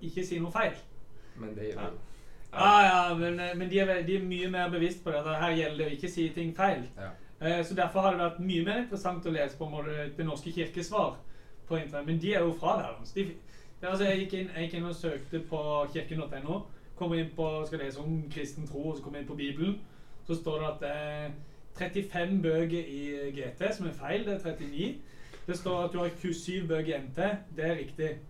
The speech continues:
Speaker 1: Og så står det etter evangeliene, så står det tjueni brev. Eh, så på en måte teksten i seg selv motsier seg.
Speaker 2: Mm.
Speaker 1: Så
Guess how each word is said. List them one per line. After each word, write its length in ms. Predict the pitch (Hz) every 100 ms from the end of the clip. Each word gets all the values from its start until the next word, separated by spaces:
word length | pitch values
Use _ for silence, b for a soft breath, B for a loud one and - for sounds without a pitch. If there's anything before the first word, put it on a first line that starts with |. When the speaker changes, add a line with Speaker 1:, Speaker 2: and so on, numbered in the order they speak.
| -
Speaker 1:
Og 80 |
så 140 | 165 175
står 140 | 165
det 100 | 175
etter 300 | 170 - 160
evangeliene, 480 | 165 156 147 151 160
så 80 | 160 151
står 180 | 147 139
det 120 | 143 - -
tjueni 640 | 190 160 160 175 196 - - 160
brev. 280 | 190 165 - - - B B B - -
Eh, 240 | 156 156 139
så 140 | 165
på 80 | 165
en 60 |
måte 180 | 165 160 156 -
teksten 340 | 170 165 -
i 40 | 165
seg 160 | 165
selv 540 | 156 - 196 202 180 139
motsier 400 | 151 135 143 135
seg. 220 | 127 120 - -
Speaker 2:
Mm. 320 | 104 101
Speaker 1:
Så 60 | 98